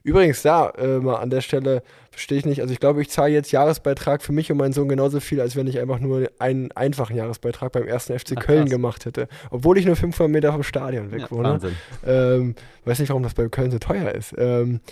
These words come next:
Speaker 2: Wahrscheinlich, weil's alle wollen.
Speaker 1: ja, das kann ja gut sein. Ich weiß es nicht. Ähm, ja, nee, ähm, und sonst bin ich an sich schon Sport interessiert. Also, äh,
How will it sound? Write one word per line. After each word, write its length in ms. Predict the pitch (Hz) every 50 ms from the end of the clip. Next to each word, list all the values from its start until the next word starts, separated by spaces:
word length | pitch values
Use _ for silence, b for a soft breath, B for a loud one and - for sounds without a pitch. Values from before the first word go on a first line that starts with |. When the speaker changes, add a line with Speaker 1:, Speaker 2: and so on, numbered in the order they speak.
| B B B
Speaker 2:
Wahrscheinlich, 300 | B - 101 92 98 -
weil's 140 | 95 95 -
alle 220 | 95 98 98 95
wollen. 240 | 113 110 95 87 - -
Speaker 1:
ja, 260 | - 135 135 120 104 107 131
das 100 | 131 -
kann 140 | - 160 170
ja 100 | 170 170
gut 100 | 165 156
sein. 260 | 160 151 143 123 120
Ich 120 | 123 123
weiß 220 | 156 175 175 156 131
es 80 | 120
nicht. 240 | 127 127 117 110 120
Ähm, 400 | 143 156 156 156 151 147 147 135
ja, 260 | 127 139 147 151 143 127
nee, 220 | 123 139 151 156
ähm, 300 | 131 123 135 135 131 127
und 180 | 123 131 127 113
sonst 460 | 127 135 147 175 208 202 - - B B B B B B B B B B -
bin 140 | 147 147 156
ich 320 | 156 143 - - - - - - - - - - - -
an 160 | - 127 127
sich 220 | 123 127 139 139 -
schon 420 | - - 139 143 143 139 131 120
Sport 380 | - - - - 131 135 139 139
interessiert. 560 | 139 127 123 117 - - 135 143 160 156 131
Also, 720 | 123 123 123 127 123 120 123 120 117 113 117 120 120 120
äh, 40 | 120